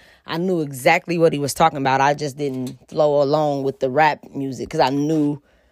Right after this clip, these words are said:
a lot more about dopamine. So I wanted to share that with you all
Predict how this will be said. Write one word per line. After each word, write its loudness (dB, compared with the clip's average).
a -4
lot 2
more 0
about -2
dopamine. 2
So 0
I 6
wanted 0
to -2
share 2
that -4
with -6
you 0
all 0